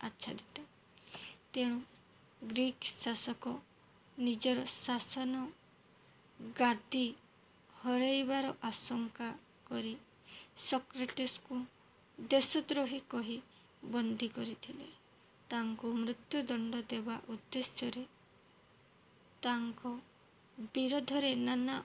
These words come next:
ଅଭିଯୋଗ ଫର୍ଦ୍ଦ ଦାଖଲ କରିଥିଲେ। ସକ୍ରେଟିସ୍ଙ୍କ ବିରୁଦ୍ଧରେ କେଉଁ ଅଭିଯୋଗ ସବୁ ରହିଥିଲା? ସକ୍ରେଟିସ୍ ଚିର ଊର୍ଦ୍ଧ୍ୱରେ ଅଭିଯୋଗ ସବୁ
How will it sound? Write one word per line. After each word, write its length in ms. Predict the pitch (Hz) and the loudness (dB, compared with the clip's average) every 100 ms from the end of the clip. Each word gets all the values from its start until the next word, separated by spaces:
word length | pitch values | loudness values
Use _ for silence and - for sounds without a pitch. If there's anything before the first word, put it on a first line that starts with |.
| - | -4
ଅଭିଯୋଗ 800 | 226 - - 233 262 254 262 262 - - - - - - - | -4 -4 -6 0 0 0 -2 -4 -10 -20 -20 -20 -20 -20 -12
ଫର୍ଦ୍ଦ 580 | - 240 220 - 247 233 - - - - - - - - - | -2 0 0 -4 -4 -4 -6 -18 -20 -20 -20 -14 -14 -12 -4
ଦାଖଲ 520 | 226 220 - - 247 | 0 0 -2 -6 -4
କରିଥିଲେ। 680 | 233 - - - - 330 277 - - - - - - - - - - - - - - - - - - | -4 -8 -8 -8 -12 -12 -14 -18 -20 -20 -20 -20 -20 -20 -20 -20 -16 -16 -16 -16 -14 -12 -12 -14 -8
ସକ୍ରେଟିସ୍ଙ୍କ 960 | - - 262 - 285 277 - 262 - - | 2 6 4 2 0 0 2 2 2 2
ବିରୁଦ୍ଧରେ 800 | 247 247 240 240 - 233 254 247 - | 4 6 6 4 0 0 2 0 -2
କେଉଁ 320 | - 247 254 - | 2 2 2 -2
ଅଭିଯୋଗ 480 | 226 247 254 247 254 | -2 0 2 0 0
ସବୁ 340 | - 240 269 | 0 0 0
ରହିଥିଲା? 560 | 269 294 - 277 240 262 - - - - - | 0 0 0 0 0 -4 -12 -20 -20 -16 -2
ସକ୍ରେଟିସ୍ 880 | - 240 - 247 - 247 - - - - - - - - - | 2 2 2 2 4 2 2 -4 -8 -14 -20 -20 -20 -8 0
ଚିର 480 | 254 247 247 240 262 - - - - - - - 247 | 2 4 2 0 -4 -16 -20 -20 -20 -20 -20 -2 2
ଊର୍ଦ୍ଧ୍ୱରେ 680 | 240 220 - - 254 247 - 226 | 2 2 -4 0 2 2 0 -2
ଅଭିଯୋଗ 680 | 220 - 233 247 233 240 | -2 -2 0 0 0 0
ସବୁ 460 | 233 233 220 233 | 0 -2 -2 -4